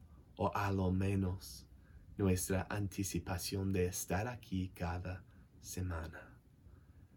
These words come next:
When we consider what happens in church, maybe we are able to grow in our anticipation of returning, just like the author of this psalm. Or for the,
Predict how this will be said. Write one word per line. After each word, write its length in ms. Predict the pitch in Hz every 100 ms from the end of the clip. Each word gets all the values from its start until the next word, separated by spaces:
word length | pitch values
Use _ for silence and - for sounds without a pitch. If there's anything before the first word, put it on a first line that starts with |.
| - - - - - - - - - - -
When 200 | 113 110
we 100 | 107
consider 520 | 110 98 - 113 107
what 180 | 104 92
happens 540 | - - - 95 90
in 100 | 90
church, 520 | - - 95 - - _ - - _ _ - - - - - - - - -
maybe 220 | 110 110
we 200 | 110 113
are 220 | 117 113 117
able 340 | 110 104 104
to 160 | - 110
grow 360 | 95 90 90 - - - - - - - - - -
in 100 | 120
our 120 | 117
anticipation 880 | 123 113 - 117 - 107 101 104 -
of 140 | 98 104
returning, 600 | 98 - 104 104 92 90 - - -
just 320 | - - -
like 180 | 127 -
the 120 | -
author 340 | 82 107 110
of 120 | 98 95
this 140 | 95
psalm. 440 | - 87 85 85 - - - - - _ _ - _ - - - _ - - - - - _ _
Or 340 | 107 101 90 90 - - -
for 140 | -
the, 400 | 104 101 101 107